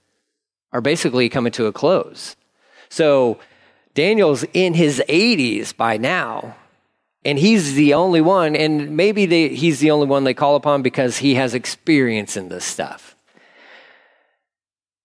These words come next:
But, verse nine, "King Belshazzar was greatly alarmed and his color changed." I don't know how his color changed again or to what. Maybe it went from ghostly white to, like, gr-, sickly green. I'm not <laughs> sure.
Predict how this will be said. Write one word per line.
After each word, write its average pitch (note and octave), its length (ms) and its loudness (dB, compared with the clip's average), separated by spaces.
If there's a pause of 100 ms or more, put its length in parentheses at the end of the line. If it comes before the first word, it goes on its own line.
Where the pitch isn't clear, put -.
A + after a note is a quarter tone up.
(260)
But, C3 480 -2 (180)
verse C#3 320 0
nine, C3+ 340 -2
"King E3 280 -2
Belshazzar D3+ 480 0
was C3+ 160 -2
greatly E3+ 540 2
alarmed D3 360 2
and C#3+ 100 0
his C3+ 140 0
color D#3 340 0
changed." D3+ 680 -4
I C#3 100 -2
don't D3 140 0
know D3 100 2
how C#3+ 240 0
his B2+ 180 -2
color C#3 300 0
changed C#3 480 -2
again C#3 320 0
or C3 100 0
to - 140 -4
what. C3 300 0
Maybe C3 180 0
it C3+ 40 2
went C3+ 200 0
from B2 300 -4
ghostly C#3 420 0
white C#3+ 400 -2
to, C#3 140 -2
like, C3 340 -4
gr-, A#2+ 280 -6
sickly D#3+ 580 0
green. C3+ 500 0
I'm B2+ 220 -2
not D3 260 -2
<laughs> - 80 -4
sure. D3 480 0